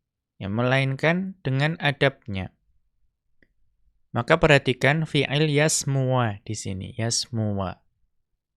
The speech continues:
Itu ada penasab di situ, yaitu lan. Maka apa tanda nasab untuk yasmuwa?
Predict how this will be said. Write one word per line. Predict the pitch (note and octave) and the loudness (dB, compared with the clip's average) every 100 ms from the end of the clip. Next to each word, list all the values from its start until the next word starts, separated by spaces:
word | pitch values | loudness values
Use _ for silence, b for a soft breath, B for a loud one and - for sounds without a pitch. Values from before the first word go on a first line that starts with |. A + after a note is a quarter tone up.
| _ _ _ _ | _ _ _ _
Itu | A#2+ A#2 B2+ C#3+ E3+ F3 _ _ _ _ _ _ | -4 -2 2 4 4 0 _ _ _ _ _ _
ada | C3+ B2+ C#3 D3+ | 2 4 2 2
penasab | D#3+ D3+ C#3+ - D#3 - | 0 2 0 0 -2 -2
di | C#3 | -4
situ, | - - D#3 | -4 -2 2
yaitu | D3 A2+ A2 - C#3+ | 2 0 -2 0 2
lan. | B2+ A2+ G2+ F2 - _ _ _ _ _ _ _ _ _ _ _ _ _ _ _ | 2 0 -2 -10 -16 _ _ _ _ _ _ _ _ _ _ _ _ _ _ _
Maka | A2+ A2+ E3+ F3 | -4 2 2 2
apa | E3+ A#2 C3+ E3+ | 2 2 2 0
tanda | - C3 B2 A#2+ | -2 -2 -2 0
nasab | B2 - C3 A#2+ C3+ | -2 0 0 -2 -6
untuk | A#2 A2+ | -4 -2
yasmuwa? | A2+ A#2 - - A2 G#2 G#2 C#3 | 0 0 0 -4 -4 -2 -2 -2